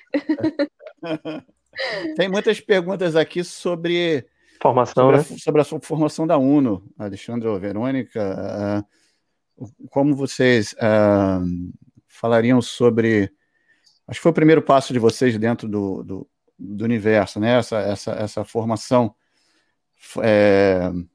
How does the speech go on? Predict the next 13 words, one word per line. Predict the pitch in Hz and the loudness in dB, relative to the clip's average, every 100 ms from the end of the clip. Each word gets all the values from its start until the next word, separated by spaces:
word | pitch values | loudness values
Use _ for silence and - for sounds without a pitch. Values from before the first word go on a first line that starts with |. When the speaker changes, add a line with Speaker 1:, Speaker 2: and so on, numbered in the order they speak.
| _ _ _ _ _ | _ _ _ _ _
Speaker 1:
como | - 135 131 127 98 | -4 0 0 0 -6
você | 101 113 - | -6 -4 0
vê | 104 117 | 0 2
na, | 110 104 | 2 2
na, | 104 101 98 | 0 -2 -2
na | 101 | -2
vida | 98 107 101 | -2 -2 -2
de | |
vocês | 101 101 - 104 101 | -4 -6 -2 -2 0
aí | 98 | -2
essa, | 98 - 90 - _ _ _ _ _ _ _ _ _ _ _ _ - | -4 -6 -10 -12 _ _ _ _ _ _ _ _ _ _ _ _ -12
essa | 107 113 | -8 -4
formação? | 120 113 104 101 | -2 -2 -4 -6